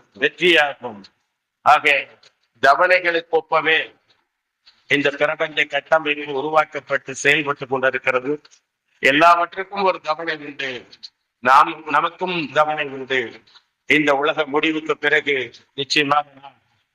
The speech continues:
மறுமையிலே படைத்தவனை சந்திக்க இருக்கின்றோம். அந்த தவணையில் வருவோம். நல்லவர்களுக்கு சொர்க்கமும் தீயவர்களுக்கு நரகமும் நிச்சயமாக இருக்கின்றது.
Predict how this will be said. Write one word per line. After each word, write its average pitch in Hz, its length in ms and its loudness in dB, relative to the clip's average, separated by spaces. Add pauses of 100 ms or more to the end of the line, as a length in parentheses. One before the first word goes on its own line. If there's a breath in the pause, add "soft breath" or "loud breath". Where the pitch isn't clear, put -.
(240)
மறுமையிலே 131 640 -2
படைத்தவனை 143 580 -8
சந்திக்க 147 540 -4
இருக்கின்றோம். 127 600 -6
அந்த 135 240 0
தவணையில் 139 500 0
வருவோம். 131 400 -6 (760)
நல்லவர்களுக்கு 156 680 0 (120)
சொர்க்கமும் 165 580 -2
தீயவர்களுக்கு 165 720 -4
நரகமும் 151 600 -6 (640)
நிச்சயமாக 147 640 0
இருக்கின்றது. 123 760 -10